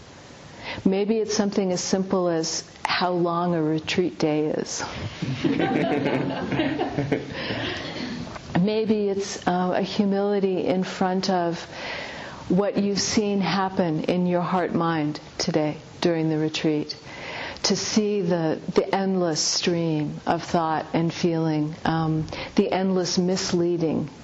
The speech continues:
that's going on, the endless pulling out, <clears throat> the endless habit, the, "Oh, not again" stuff that happens over and over and over again. Maybe that's cause for a kind of humility.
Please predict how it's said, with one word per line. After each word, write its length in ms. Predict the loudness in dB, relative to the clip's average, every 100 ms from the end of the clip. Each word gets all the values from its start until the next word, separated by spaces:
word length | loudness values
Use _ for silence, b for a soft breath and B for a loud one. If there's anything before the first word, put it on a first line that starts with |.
| -10 0
that's 280 | 0 0 2
going 360 | 2 2 2
on, 260 | 2 2 2
the 120 | 2
endless 380 | 2 2 0 0
pulling 460 | 0 0 2 2
out, 380 | 2 2 0 -2 B B B B
<clears throat> 280 | B 0 2
the 440 | 4 2 4 4
endless 360 | 6 2 2 0
habit, 540 | 2 2 2 2 2
the, 160 | 2 2
"Oh, 280 | 2 0 0
not 200 | 2 4
again" 540 | 2 2 2 4 2 0
stuff 500 | 0 0 0 0 0
that 140 | 2
happens 500 | 2 0 0 0 0
over 380 | 2 2 2 2
and 120 | 2
over 260 | 0 2 2
and 100 | 2
over 260 | 2 2
again. 380 | 0 2 0 -2 -6 B B B B B 0
Maybe 320 | 2 2 2
that's 480 | 2 0 -2 -4 -2
cause 600 | 0 2 0 0 -2 -2
for 200 | 0 0
a 60 |
kind 340 | 0 0 2 0
of 100 | 0
humility. 680 | 0 2 2 2 0 -2